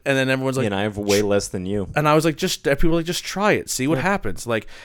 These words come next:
Speaker 1: and it's not crazy. Like, I'll be honest, like, I, like, it's like seventy-five bucks a month.
Speaker 2: Yeah,
Speaker 1: But
Speaker 2: I, I got
Speaker 1: that's,
Speaker 2: about the same.
Speaker 1: but that's seventy-five bucks I didn't have.
Speaker 2: Right,
Speaker 1: Like,
Speaker 2: yeah, like, it's
Speaker 1: there,
Speaker 2: absolute-, it's
Speaker 1: there's
Speaker 2: phenomenal.
Speaker 1: people who are podcasting who don't make anything. You know what I mean? So if the, to just to be like, "I'm being paid to do this,"
Speaker 2: Right.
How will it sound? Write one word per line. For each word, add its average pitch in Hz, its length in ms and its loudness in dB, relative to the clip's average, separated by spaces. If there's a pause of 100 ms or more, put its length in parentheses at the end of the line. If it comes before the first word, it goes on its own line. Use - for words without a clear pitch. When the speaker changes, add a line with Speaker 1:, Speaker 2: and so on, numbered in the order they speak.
Speaker 1:
and 156 120 2
it's 208 140 -2
not 220 340 -2
crazy. 135 460 -2
Like, 131 160 0
I'll 147 80 0
be - 140 0
honest, 147 260 0
like, - 140 -6
I, 151 120 -2
like, 143 180 -8
it's - 180 -12
like 208 100 -6
seventy-five 156 640 -2
bucks 110 220 -4
a 113 40 -8
month. 104 400 -6
Speaker 2:
Yeah, 110 160 -6 (120)
Speaker 1:
But 101 60 -8
Speaker 2:
I, 104 40 -2
I 104 80 2
got - 120 2
Speaker 1:
that's, 101 160 2
Speaker 2:
about 101 100 -4
the 98 80 -8
same. 98 180 -8 (100)
Speaker 1:
but - 120 -2
that's 202 140 0
seventy-five 196 460 0
bucks 185 140 -2
I 175 80 -2
didn't 170 240 -4
have. 110 80 0
Speaker 2:
Right, 139 260 0
Speaker 1:
Like, 139 140 -4
Speaker 2:
yeah, 117 160 -6
like, 110 220 -2
it's 139 60 2
Speaker 1:
there, 185 100 10
Speaker 2:
absolute-, 127 360 0
it's 101 120 -6
Speaker 1:
there's 185 200 4
Speaker 2:
phenomenal. 107 180 0
Speaker 1:
people 190 140 -2
who 175 120 2
are 151 80 0
podcasting 127 640 -4
who 131 100 -2
don't 139 200 0
make 135 220 -4
anything. - 520 2 (180)
You 139 100 -2
know 143 80 2
what 143 80 2
I 135 40 2
mean? 139 260 0 (180)
So 165 160 2
if 147 140 -4
the, 151 100 -2
to 147 160 -8
just 170 180 -6
to 180 80 -2
be 160 200 -2
like, 131 300 0 (100)
"I'm 254 180 -2
being 294 200 2
paid 208 420 2
to 139 100 -8
do 156 160 -2
this," 90 400 -10
Speaker 2:
Right. 95 220 -8